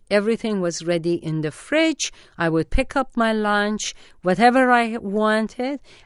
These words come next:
and out the door. Literally brush my teeth, get dressed, uh, and out the door.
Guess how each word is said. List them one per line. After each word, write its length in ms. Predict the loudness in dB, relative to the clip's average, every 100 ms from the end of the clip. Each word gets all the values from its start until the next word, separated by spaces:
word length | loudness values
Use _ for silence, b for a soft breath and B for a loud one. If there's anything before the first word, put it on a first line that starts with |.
| b
and 480 | 2 4 4 2 -2 -6 2
out 220 | 4 4 4
the 140 | 6
door. 260 | 6 4 -2 -18 _ _ b b b -6
Literally 640 | 0 2 0 -2 -2 0
brush 400 | 0 4 4 2
my 200 | 0 0
teeth, 480 | -2 -4 -4 -4 -10 _ _ _ _ -2
get 240 | 0 0
dressed, 600 | 4 6 6 2 -4 -10 _ b b b b
uh, 640 | 2 4 4 6 6 4 2 0
and 640 | 4 6 6 4 0 -6 _
out 240 | -2 -2 0
the 120 | -2
door. 220 | -2 -6